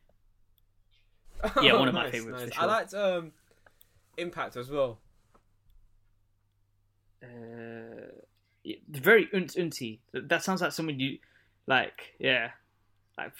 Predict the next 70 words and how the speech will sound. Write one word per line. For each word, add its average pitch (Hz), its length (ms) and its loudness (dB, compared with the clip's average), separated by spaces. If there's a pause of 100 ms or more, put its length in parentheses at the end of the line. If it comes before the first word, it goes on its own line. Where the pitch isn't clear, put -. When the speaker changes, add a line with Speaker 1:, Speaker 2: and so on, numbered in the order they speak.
Speaker 2:
classic. 151 360 0
Speaker 1:
Yeah, 175 320 8
that's 185 260 -2
what 202 100 -4
I'm 160 40 -8
saying. - 160 -8
It 175 40 -6
Speaker 2:
Classic 185 60 0
Speaker 1:
was 143 100 -8
like 180 80 -6
a - 60 -6
Speaker 2:
classic 156 140 -4
Speaker 1:
classic 180 360 -4
Speaker 2:
unt 147 100 -6
Speaker 1:
unt 151 100 -4
Speaker 2:
unt. 127 160 -4
Speaker 1:
unt. 131 100 -12
It's - 140 -18
not 196 200 -6
like, 180 320 -4 (140)
not 185 240 -4
modern. 175 520 -6
Oh, 277 240 6
no, 269 120 -2
I 240 120 -2
like 262 280 -4
the 233 100 -8
first 247 320 -6
record 196 260 -10
a 175 40 -6
lot 170 200 -6
too, 180 220 -6
Time. 160 400 -4 (1200)
I - 60 -2
Speaker 2:
Oh, 143 100 6
Speaker 1:
like 143 80 2
Speaker 2:
Time 170 220 10
Speaker 1:
Time 139 80 2
Speaker 2:
was 123 100 -2
Speaker 1:
a - 40 -4
lot 120 120 0
Speaker 2:
nice, - 80 -4
Speaker 1:
as - 80 -6
Speaker 2:
yeah. 123 140 0
Speaker 1:
well. 123 80 0
Speaker 2:
I 139 40 8
love 170 160 8
Speaker 1:
I - 20 0
Speaker 2:
the 131 60 2
Speaker 1:
like, 147 60 0
Speaker 2:
bass 139 220 2
line 120 100 -4
Speaker 1:
actually, 117 160 -8
Speaker 2:
in 135 40 -6
that. 117 100 -12
Speaker 1:
I 170 120 -2
thought 190 200 -10
the 170 60 -6
time 175 200 -2
was 151 100 -10
good. 151 140 -10
Yeah, 147 160 0
the 120 100 -8
first 185 280 -6
two 180 80 -10
records 151 380 -8
and 123 160 -8 (320)
Impact 127 360 -14
were 113 80 -20
my 104 80 -20